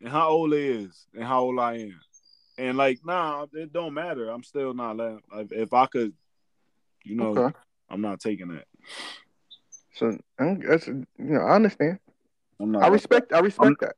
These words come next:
Speaker 1: I'm
Speaker 2: I'm
Speaker 1: not
Speaker 2: not saying
Speaker 1: gonna let
Speaker 2: what you,
Speaker 1: him do
Speaker 2: what,
Speaker 1: that.
Speaker 2: what you're doing is admirable. Borderline dumb, but it's admirable. I, I can't do it. Sorry. Sorry, sons. I got other kids out here to take care of.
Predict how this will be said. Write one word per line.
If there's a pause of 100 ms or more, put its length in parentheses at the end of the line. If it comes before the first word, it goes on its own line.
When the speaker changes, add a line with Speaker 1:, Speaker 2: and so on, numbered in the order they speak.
Speaker 1:
I'm
Speaker 2:
I'm
Speaker 1:
not
Speaker 2:
not
saying
Speaker 1:
gonna
let
Speaker 2:
what
you,
Speaker 1:
him
do (220)
Speaker 2:
what,
Speaker 1:
that.
Speaker 2:
what
you're
doing
is (120)
admirable. (1040)
Borderline
dumb, (540)
but
it's
admirable. (1080)
I, (140)
I
can't
do
it. (260)
Sorry. (560)
Sorry,
sons. (380)
I
got
other
kids
out
here
to
take
care
of.